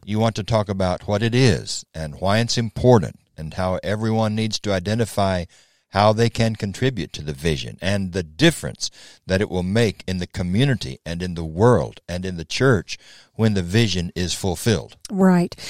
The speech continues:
Speaker 2: And by the way, your preacher can promote the vision by preaching messages during this season that encourage the ownership of the vision. For example, we heard of a preacher who preached a short series from the book of Nehemiah during their church vision casting season.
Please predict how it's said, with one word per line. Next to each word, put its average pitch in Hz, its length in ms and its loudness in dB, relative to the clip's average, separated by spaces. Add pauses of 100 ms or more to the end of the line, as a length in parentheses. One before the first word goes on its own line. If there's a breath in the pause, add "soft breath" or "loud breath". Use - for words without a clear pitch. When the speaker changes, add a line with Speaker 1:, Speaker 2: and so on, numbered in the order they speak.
(160 loud breath)
Speaker 2:
And 220 140 6
by 208 180 6
the 226 100 6
way, 190 200 8
your 185 200 6
preacher 208 440 2
can 175 320 0
promote 185 480 -2
the 196 80 2
vision 165 380 0
by 170 180 0
preaching 196 480 0
messages 185 640 2 (400 loud breath)
during 208 360 4
this 196 180 6
season 220 500 4
that 190 180 2
encourage 233 720 0
the 196 240 2
ownership 254 680 2
of 185 180 -2
the 185 100 -4
vision. 175 540 -2 (400 loud breath)
For 254 100 6
example, 240 500 6
we 247 240 4
heard 254 220 4
of 190 80 0
a 185 80 4
preacher 202 420 2
who 214 200 0
preached - 440 0
a 185 80 2
short - 400 0
series 196 560 2 (380 loud breath)
from 208 220 6
the 202 100 6
book 208 320 2
of 202 140 2
Nehemiah 226 800 4
during 196 360 2
their 185 220 2
church - 400 0
vision 202 460 2
casting 190 440 -2
season. 226 480 0